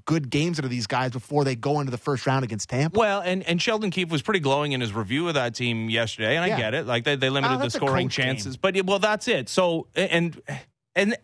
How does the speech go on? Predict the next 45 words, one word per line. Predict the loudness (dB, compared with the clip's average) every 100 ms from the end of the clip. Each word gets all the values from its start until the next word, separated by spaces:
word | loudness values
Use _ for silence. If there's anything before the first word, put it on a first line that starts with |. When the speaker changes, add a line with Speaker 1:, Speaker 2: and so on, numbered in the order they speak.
| -2
Speaker 2:
anybody | 2 2 2 0
that's | 0 -2 -6 -2
really | 0 2
paid | 0 0
attention | 2 2 2 2
to |
the | 2
last, | 2 0 -2 -2
you |
know, | 0 0
six | -2 -2 0
years | 2 2
of | 0 0
postseason | -2 0 0 0
failure | 0 0 0 -2
can | -2
tell | 0 2
you | 2 -2 -4 -14 _
it | 0
has | 2
not | 2 0 0
been | -2 0
playing | 0 0
defensive | 0 -2 -2 0
hockey | 0 2 -2
that's | -2
been | -2 0
this | 0
team's | -2 -2 2
problem. | 2 2 0 -2
It's |
Speaker 1:
No. | -2
Speaker 2:
been | -4
scoring | 0 0 2
goals, | 0 -2
Speaker 1:
Yes. | -6
Speaker 2:
which | -2
they | 0
didn't | 2 0
do | 0
yesterday, | 0 -2 -4 -4 -2
right? | 0 0 0
Like, | 0
that, | 0 0 0
that, | 2 2